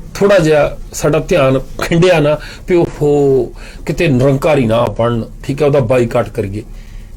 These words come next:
ਹੈਂ, ਇਹ ਬੰਦੇ ਲੱਗੇ ਕਰਨ, ਲੜੀਏ ਉਹਨਾਂ ਨਾਲ ਜਾ ਕੇ ਅਸੀਂ, ਰਾਧਾ ਸੁਆਮੀ ਨਾ ਕਿਤੇ ਆ ਜਾਣ। ਫਿਰ ਕੀ ਕੀਤਾ? ਦਸਮ ਗ੍ਰੰਥ ਬਾੜ ਦਿੱਤਾ ਲਿਆ ਕੇ, ਜਿੱਥੇ ਗੁਰੂ ਗ੍ਰੰਥ ਸਾਹਿਬ ਏਦਾਂ ਬੈਠੇ ਸੀ ਬਰਾਬਰ ਹੀ ਰੱਖ ਦਿੱਤਾ।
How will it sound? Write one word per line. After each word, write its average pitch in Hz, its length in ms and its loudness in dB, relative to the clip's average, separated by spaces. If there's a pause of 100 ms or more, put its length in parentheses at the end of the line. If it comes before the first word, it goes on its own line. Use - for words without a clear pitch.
(120)
ਹੈਂ, 147 100 2
ਇਹ 180 180 -2
ਬੰਦੇ 147 300 2
ਲੱਗੇ 143 280 2
ਕਰਨ, 220 380 2
ਲੜੀਏ 147 320 2
ਉਹਨਾਂ 135 200 2
ਨਾਲ 123 140 0
ਜਾ 107 160 -4
ਕੇ 117 200 -12
ਅਸੀਂ, - 200 -14 (340)
ਰਾਧਾ 208 240 4
ਸੁਆਮੀ 170 340 2
ਨਾ 131 100 0
ਕਿਤੇ 131 280 -4
ਆ 117 60 -2
ਜਾਣ। 113 160 -4 (140)
ਫਿਰ 175 160 -2
ਕੀ 180 100 -6
ਕੀਤਾ? 151 360 -8 (760)
ਦਸਮ 147 400 0
ਗ੍ਰੰਥ 127 220 0
ਬਾੜ 98 220 -2
ਦਿੱਤਾ 92 260 -8
ਲਿਆ 92 200 -10 (100)
ਕੇ, - 100 -10
ਜਿੱਥੇ 117 220 -4
ਗੁਰੂ 135 220 0
ਗ੍ਰੰਥ 135 180 2
ਸਾਹਿਬ 117 200 -2
ਏਦਾਂ 113 160 0
ਬੈਠੇ 113 300 -4
ਸੀ 123 120 -4
ਬਰਾਬਰ 120 340 0
ਹੀ 110 60 -2
ਰੱਖ - 300 -12
ਦਿੱਤਾ। - 200 -10